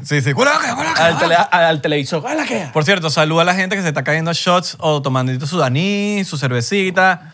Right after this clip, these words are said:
Speaker 1: aquí con nosotros, de pana
Speaker 2: O
Speaker 1: que
Speaker 2: tomándose un café, su
Speaker 1: Eh,
Speaker 2: café, porque nos han di-,
Speaker 1: eh,
Speaker 2: nos han
Speaker 1: ah,
Speaker 2: mandado, "Coño,
Speaker 1: exacto.
Speaker 2: me estoy tomando mi café".
Speaker 1: Bueno, pero imagínense que este es un café también.
Speaker 2: Deja el fastidio. Que no, que, que, que, que quiere tomar. Estoy, coño, en la mañana,
Speaker 1: En la
Speaker 2: deja el fastidio.
Speaker 1: mañana,
Speaker 2: Estoy tomando
Speaker 1: claro, pero
Speaker 2: café.
Speaker 1: la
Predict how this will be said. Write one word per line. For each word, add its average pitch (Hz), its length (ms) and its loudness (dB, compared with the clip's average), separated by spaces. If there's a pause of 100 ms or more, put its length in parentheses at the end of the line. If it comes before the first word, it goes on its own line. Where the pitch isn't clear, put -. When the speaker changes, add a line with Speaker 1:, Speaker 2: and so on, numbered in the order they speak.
Speaker 1:
aquí 117 200 -2
con 165 120 -2
nosotros, 208 680 0
de 135 140 -2
pana 147 240 6
Speaker 2:
O 247 40 0
Speaker 1:
que 202 100 2
Speaker 2:
tomándose 190 360 0
un 185 80 2
café, 135 300 -2
su - 140 -4
Speaker 1:
Eh, - 20 2
Speaker 2:
café, 127 340 -2
porque 151 200 -2
nos 147 100 2
han 156 160 0
di-, 160 60 0
Speaker 1:
eh, 151 160 0
Speaker 2:
nos 143 100 0
han 135 80 2
Speaker 1:
ah, - 20 4
Speaker 2:
mandado, 131 260 4
"Coño, 131 80 0
Speaker 1:
exacto. 240 200 4
Speaker 2:
me 202 60 0
estoy 165 100 -6
tomando 220 240 0
mi 226 80 0
café". 175 120 -2
Speaker 1:
Bueno, 233 160 4
pero 208 120 0
imagínense 190 400 0
que 175 140 2
este 208 320 0
es 180 40 0
un 196 80 -4
café 208 240 -4
también. 208 260 -8
Speaker 2:
Deja 190 180 0
el 214 80 2
fastidio. 139 440 -4
Que 220 120 -2
no, 294 160 4
que, 202 240 -2
que, 196 180 -4
que, 202 220 -6
que 208 140 -6
quiere 302 180 -2
tomar. 254 240 0
Estoy, 233 140 -6
coño, 320 260 -2
en 277 80 -4
la 330 80 -2
mañana, 190 340 -2
Speaker 1:
En 156 60 2
la 127 60 4
Speaker 2:
deja 135 80 2
el 139 60 0
fastidio. 113 280 0
Speaker 1:
mañana, 165 160 -2
Speaker 2:
Estoy 185 80 4
tomando 160 180 6
Speaker 1:
claro, 226 80 0
pero 190 140 2
Speaker 2:
café. - 20 4
Speaker 1:
la 175 60 2